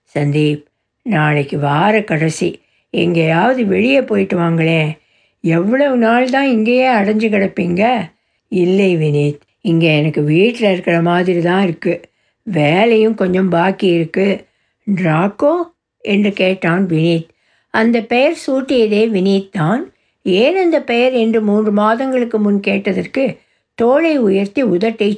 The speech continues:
சுழித்தார். ஆனால் சந்தீப்பின் மனதிலும் அவன் குழுவினர் மனதிலும் அந்த பெயர் பதிந்து விட்டது. கிளம்பும் முன் ஏதோ தோன்றியது போல திரும்பி சந்தீப்பை பார்த்து, "நான் இதை உங்களுக்கு சொல்லக்கூடாது,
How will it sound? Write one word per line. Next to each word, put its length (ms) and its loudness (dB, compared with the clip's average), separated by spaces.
சுழித்தார். 560 -2
ஆனால் 520 0
சந்தீப்பின் 540 0
மனதிலும் 480 0
அவன் 300 0
குழுவினர் 540 0
மனதிலும் 600 -2
அந்த 360 -2
பெயர் 380 -2
பதிந்து 420 0
விட்டது. 520 -6
கிளம்பும் 500 0
முன் 180 0
ஏதோ 380 2
தோன்றியது 580 0
போல 440 0
திரும்பி 600 0
சந்தீப்பை 600 0
பார்த்து, 500 -4
"நான் 360 2
இதை 180 0
உங்களுக்கு 380 -2
சொல்லக்கூடாது, 1080 0